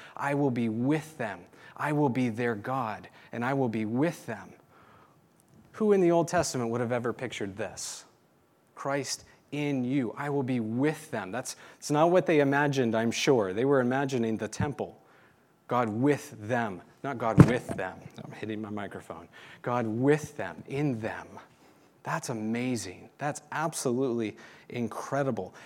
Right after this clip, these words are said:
And that's something that you can hold on to. He's writing this to the churches globally. He's thinking of the Colossian church, but it's to the churches globally.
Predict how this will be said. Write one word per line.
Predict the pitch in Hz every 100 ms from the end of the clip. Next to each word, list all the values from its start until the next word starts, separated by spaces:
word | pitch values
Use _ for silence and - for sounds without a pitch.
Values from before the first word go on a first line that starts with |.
| -
And | 139 139
that's | 127 170 185
something | - 160 170 156
that | 143 135 127
you | 127 160
can | 175 185
hold | 156 151 135
on | 127 113 104
to. | - 92
He's | 170 143
writing | 131 156 190 180
this | 160 -
to | 151
the | 139
churches | 127 165 156 143 123
globally. | 127 120 113 117 131 170
He's | 165 147
thinking | - 170 170 175
of | 151
the | 143
Colossian | - 123 113 110 120 110
church, | - 160 -
but | 143
it's | 147 -
to | -
the | 147 143
churches | - 175 170 143
globally. | 135 127 117 113 120 143